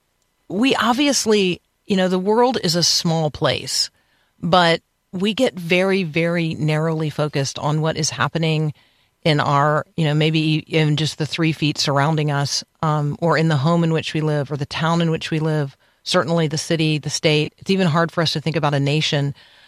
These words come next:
Um, but things in the Middle East are, it's much, it's much tighter. It's like, it's all compact. It's all right. Every, the neighbors are really close. Can you just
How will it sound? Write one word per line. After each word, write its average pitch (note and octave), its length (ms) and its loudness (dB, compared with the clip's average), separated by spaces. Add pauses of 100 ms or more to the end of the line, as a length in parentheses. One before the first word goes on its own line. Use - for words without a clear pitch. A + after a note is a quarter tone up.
(200)
Um, F3+ 360 2
but F3 160 0
things D#4 440 0
in - 120 0
the A3 60 4
Middle F#3 260 2
East D3+ 380 -2 (100)
are, D3+ 240 0 (140)
it's F#3+ 220 -2
much, A3+ 400 0 (340)
it's - 140 -6
much - 300 0
tighter. F#3+ 560 0
It's - 260 -4
like, G3+ 180 2 (140)
it's - 160 -4
all A3 400 2
compact. - 680 0
It's - 160 -8
all A3 240 0
right. D#3 380 0 (360)
Every, A3 360 -2
the F3+ 200 2
neighbors A#3 540 2
are F3 80 2
really F3 480 0
close. - 640 -2
Can C4+ 180 -4
you G#4+ 100 0 (640)
just - 220 -2